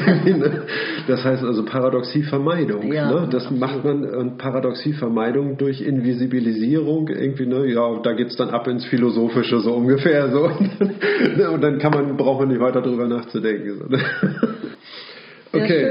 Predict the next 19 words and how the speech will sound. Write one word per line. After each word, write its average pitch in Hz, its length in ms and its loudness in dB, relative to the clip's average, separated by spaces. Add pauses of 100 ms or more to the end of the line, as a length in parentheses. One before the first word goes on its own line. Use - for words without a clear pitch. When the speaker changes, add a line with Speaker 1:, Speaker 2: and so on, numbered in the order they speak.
Speaker 2:
schön, 202 140 -2
sehr - 160 -2
schön. 185 260 -6 (240)
Speaker 1:
Ja. 123 120 -4 (520)
Und 156 320 0
das - 260 -2 (280)
Gleiche 104 280 0
machen 117 220 -2
wir 127 80 2
jetzt 127 160 -4
mit 139 80 0
dem 139 120 0
Gerechtigkeitsbegriff. 113 1000 -6 (580)
Was 117 240 -4
Gerechtigkeit 113 680 -8
ist, 135 220 -8
ist - 280 -10
dann 107 280 -8
sozusagen, 107 760 -4